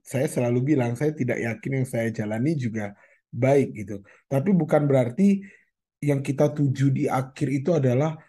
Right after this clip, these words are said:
saya akan menjadi seorang ahli dalam memanage waktu. Kan bukan untuk mencari predikat itu gitu ya. Tapi bagaimana di dalam perjalanan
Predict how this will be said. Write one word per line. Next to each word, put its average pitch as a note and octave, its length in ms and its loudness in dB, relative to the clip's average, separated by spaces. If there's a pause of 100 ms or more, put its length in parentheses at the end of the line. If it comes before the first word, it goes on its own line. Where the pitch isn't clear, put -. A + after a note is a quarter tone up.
(180)
saya D#3+ 560 -4
akan C#3 380 -2
menjadi B2+ 420 2
seorang A#2+ 960 -4 (1700)
ahli C3 840 0
dalam A2 400 -4
memanage A2 420 -4
waktu. F#2 460 -10
Kan D#3+ 180 0
bukan D3+ 300 -2
untuk D3+ 320 -4
mencari D3 400 -2
predikat C#3+ 580 -2
itu C#3+ 460 -2
gitu G#2 320 -8
ya. - 20 -12 (340)
Tapi D3+ 240 2
bagaimana D#3 480 4
di F3 160 4
dalam C3+ 160 4
perjalanan C#3 560 2